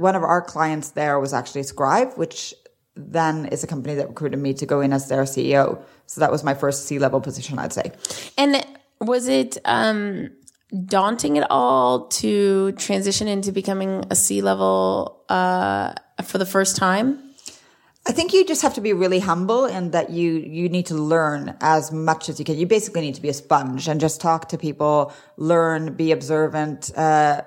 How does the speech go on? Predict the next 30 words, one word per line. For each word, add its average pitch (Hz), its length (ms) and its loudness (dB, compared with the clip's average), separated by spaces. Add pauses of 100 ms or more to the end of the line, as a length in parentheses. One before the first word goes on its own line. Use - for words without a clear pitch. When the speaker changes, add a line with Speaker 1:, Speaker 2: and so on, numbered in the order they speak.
Speaker 1:
realize 170 400 4
that 143 80 -6
you 156 80 0
don't 156 300 2
know 185 120 4
everything. 208 600 2
And, 165 460 4 (140)
and 165 160 2
I'm 160 80 0
still 175 160 2
doing 151 220 0
that. 143 160 -2
Obviously, 151 260 0
Speaker 2:
Yeah. 190 160 6
Speaker 1:
you 160 60 2
learn 160 180 2
every 143 180 -2
day, 139 140 0
right? 135 260 -2
So, 143 240 0
Speaker 2:
Right. 180 280 2 (240)
Speaker 1:
uh, 170 280 4
I 156 120 4
don't 175 120 4
think 151 140 -4
that 139 200 0
ever 139 140 -6
stops. - 600 -8
And, 156 560 2
um, 151 720 0